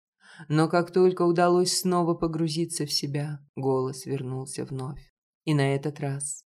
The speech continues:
это была женщина. Но стоило услышать ее, захотелось кричать, рвать и метать от ярости и безысходности еще больше.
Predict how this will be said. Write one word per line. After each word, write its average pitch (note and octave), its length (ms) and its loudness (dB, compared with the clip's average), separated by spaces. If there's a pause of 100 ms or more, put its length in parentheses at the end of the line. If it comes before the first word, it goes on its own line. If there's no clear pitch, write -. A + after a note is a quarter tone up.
это C3 260 -4
была C3+ 280 -4
женщина. C3 880 -10 (300)
Но E3+ 180 6
стоило F3+ 540 8
услышать F#3+ 580 6
ее, F#3+ 380 8 (220)
захотелось G#3 680 6
кричать, G#3 760 6
рвать G#3 560 6
и G#3 60 2
метать G3+ 420 4
от G3 160 0
ярости D#3 760 2 (360)
и G3 100 6
безысходности E3 1040 4
еще D3 580 4
больше. - 640 -8